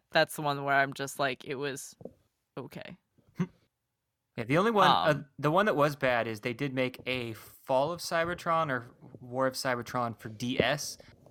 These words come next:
Speaker 2: that is actually
Speaker 1: Huh.
Speaker 2: pretty bad.
Speaker 1: Well, I mean, yeah, the ports are always gonna be bad,
Speaker 2: It's
Speaker 1: uh, but that still isn't as bad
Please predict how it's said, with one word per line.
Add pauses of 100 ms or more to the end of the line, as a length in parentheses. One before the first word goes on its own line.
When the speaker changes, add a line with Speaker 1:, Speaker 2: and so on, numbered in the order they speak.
Speaker 2:
that
is
actually
Speaker 1:
Huh. (200)
Speaker 2:
pretty
bad. (500)
Speaker 1:
Well,
I
mean,
yeah,
the
ports
are
always
gonna
be
bad, (280)
Speaker 2:
It's
Speaker 1:
uh,
but
that
still
isn't
as
bad